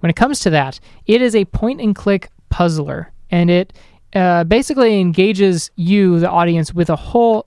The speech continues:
host of different types of brain teasers and, and puzzles and things.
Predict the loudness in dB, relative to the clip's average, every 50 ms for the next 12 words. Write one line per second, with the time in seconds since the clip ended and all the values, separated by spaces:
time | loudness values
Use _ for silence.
0 | _ -20 -12 -4 0 0 0 0 -2 -2 0 0 0 0 -2 -4 -4 -2 -2 -2
1 | -2 -2 -2 -2 -2 -4 -8 -18 -20 -20 -20 -16 -6 -2 0 2 2 2 2 0
2 | 0 0 0 0 2 2 2 2 2 2 2 0 0 0 0 0 -2 -2 -2 -2
3 | 0 0 -2 -4 -6 _ _ -4 -2 0 0 0 0 0 0 0 0 0 0 0
4 | -2 -2 -2 -4 -8